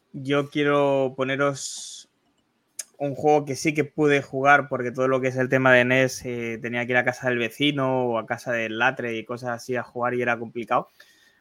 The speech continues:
Así que, que nada, os, os pongo lo que para mí era lo más parecido al Punch Out,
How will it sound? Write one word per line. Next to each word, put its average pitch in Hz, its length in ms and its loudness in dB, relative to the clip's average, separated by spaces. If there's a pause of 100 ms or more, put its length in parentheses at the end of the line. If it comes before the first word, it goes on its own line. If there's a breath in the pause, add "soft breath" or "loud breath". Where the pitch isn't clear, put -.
(120)
Así 120 300 -8
que, 113 600 0
que 110 140 -10
nada, 113 240 -4
os, - 180 -12
os 127 140 -16
pongo 127 360 4
lo 131 160 4
que 135 80 0
para 123 240 4
mí 143 360 2
era 135 200 6
lo 135 140 4
más 131 220 2
parecido 131 840 2
al 123 220 2
Punch 131 380 -4
Out, 147 240 4